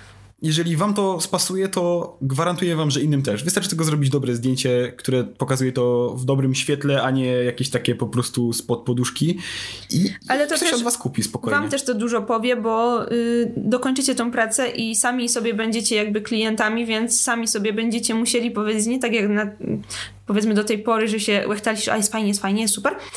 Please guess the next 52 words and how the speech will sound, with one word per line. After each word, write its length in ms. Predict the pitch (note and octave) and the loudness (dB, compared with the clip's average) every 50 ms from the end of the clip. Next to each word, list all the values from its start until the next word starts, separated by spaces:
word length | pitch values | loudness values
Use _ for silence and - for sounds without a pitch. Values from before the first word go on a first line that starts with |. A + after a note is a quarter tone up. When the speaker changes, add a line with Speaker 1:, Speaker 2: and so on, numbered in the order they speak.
| - - - - - | -8 -8 -8 -8 -8
Speaker 2:
tylko, 440 | A#3+ - C4 C4 - - - - - _ - - - - | -4 -2 0 0 0 -2 -4 -10 -20 _ -20 -20 -8 -2
no 120 | A#3+ A#3+ | 0 0
bo 180 | A#3 C4 B3+ B3+ | 2 2 0 -2
wtedy 300 | - - - A#3+ A3+ C4 | -4 -4 -2 0 2 2
jak 180 | A#3+ B3 A#3+ B3 | 2 0 0 -2
jest 120 | A3+ - | -2 0
tak 100 | A#3+ A#3 | 0 0
jeszcze 200 | B3 A#3 B3 - | 0 0 0 -2
fajnie, 240 | C4 B3+ A#3+ A#3+ A#3+ | 0 0 0 0 0
fajnie, 220 | B3+ A#3+ B3 B3+ | 0 0 0 0
to 80 | B3+ A#3+ | 0 -2
tego 180 | C#4 B3 B3 | -2 0 2
nie 120 | C4 C4+ - | 2 0 2
powiesicie, 420 | B3 G3+ A3+ G#3 - G3+ B3 C#4+ | 0 0 0 0 0 0 0 0
tylko 180 | C#4+ - B3+ B3 | 0 0 0 0
tak, 140 | C4 B3+ C4 | 0 0 -2
że 100 | B3+ B3 - - - - | -2 -4 -6 -10 -6 0
dobra, 380 | G#3 C4 B3 G3+ A#3+ F#3+ D#3+ D#3+ - - - - - - | 2 2 2 2 2 -2 -2 -6 -12 -18 -20 -20 -4 0
zrobione, 360 | - G#3+ A#3 G3+ G#3+ G3+ G3 F#3 | 0 2 2 2 0 0 -2 -2
mogę 180 | F#3 F3 F3+ | -4 -6 -4
powiesić. 340 | - F#3+ F3 F3+ F3 - - | -4 -4 -2 -2 -2 -2 0
Speaker 1:
W 20 | |
sensie 340 | - D#3 C#3 - E3 D#3+ D#3 D#3 | 0 0 0 0 0 0 0 0
Speaker 2:
To 60 | C4 | 0
jest, 200 | C#4 C4+ C4+ - | 0 0 0 0
to 60 | C4+ | 0
jest 160 | C#4 C#4 - | 0 0 0
wtedy 220 | - C#4 C4+ C#4 C4+ | 0 -2 -2 -2 -2
taki 220 | C#4 C4+ C4+ C#4+ B3+ | -2 -2 -2 -2 -2
etap 240 | C#4 C#4 C#4 B3+ C4 | 0 0 -2 -2 -2
już, 180 | C4+ C4 B3 | -2 0 2
że 80 | C4+ C4 | 2 2
Speaker 1:
sam 220 | G3 G3+ G#3 G#3 | 2 0 0 0
proces 400 | G3+ F#3+ F#3+ - G#3 G3+ G#3 - | 0 -2 0 0 0 -2 -2 -2
powinien 420 | - - G3 G3+ A#3+ A#3 F3 C#3+ C3 | -4 -4 -2 -2 0 0 0 0 0
być 240 | C3 B2+ C3 B2 | 0 0 -2 -2
waszym 300 | C3+ A#2+ C3+ C3 - C#3 | 0 0 0 0 0 0
jakby 200 | C3+ B2 B2+ C3+ | 0 0 0 0
motorem 340 | C3+ C3+ C3 C#3+ C3+ C3+ C3 | 0 2 2 2 2 2 2
napędowym, 560 | C3 B2 B2+ - C3 B2 C3 B2 B2 C3+ C3 | 0 0 0 -2 0 0 0 0 2 2 0
bo 80 | B2 B2+ | 0 0
to 100 | C#3+ C#3+ | 0 2
ma 100 | C3+ B2+ | 2 2
być 160 | B2+ B2+ - | 0 -2 -2
przyjemne, 480 | - - - C3+ B2 B2 C3 C#3 C#3+ - | 0 0 0 2 0 0 0 0 0 0
ale 320 | - B2+ B2+ C3 C3+ C3+ | 0 0 2 2 2 0
tak 140 | C3+ C#3+ C3+ | -2 -2 -4
naprawdę 480 | C#3+ C#3 C#3 D#3 D3+ C#3 C#3+ D3 D3 C#3+ | -4 -2 0 -2 0 0 2 2 2 2
liczy 280 | D3+ D3+ C3+ - D#3 | 2 0 0 0 0
się 140 | - - C#3+ | 0 0 -2
to, 220 | C#3+ - - D#3+ | -2 -2 -2 -2
co 440 | D#3 - - D#3 D#3 D#3 D#3 - - | 0 0 0 0 0 0 0 -2 -6